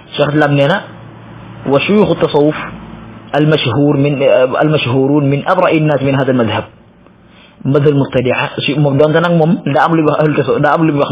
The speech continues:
madhhab, madhhabul bid'a moom Cheikh Islam ca Dar'u Ta'aarud al-Aqli wan Naql nee na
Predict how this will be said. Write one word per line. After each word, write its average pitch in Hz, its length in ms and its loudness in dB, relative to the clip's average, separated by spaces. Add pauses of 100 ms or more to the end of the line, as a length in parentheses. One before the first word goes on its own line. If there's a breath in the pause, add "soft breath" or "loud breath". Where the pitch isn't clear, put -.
madhhab, 139 220 0
madhhabul 143 300 2
bid'a 117 240 -2 (340)
moom 131 140 -2
Cheikh 127 180 -2
Islam 117 220 -2 (720 loud breath)
ca - 160 -4
Dar'u - 180 2
Ta'aarud 135 380 0
al-Aqli - 380 -4
wan 120 160 0
Naql 147 260 -2 (680 loud breath)
nee 131 100 0
na 139 80 4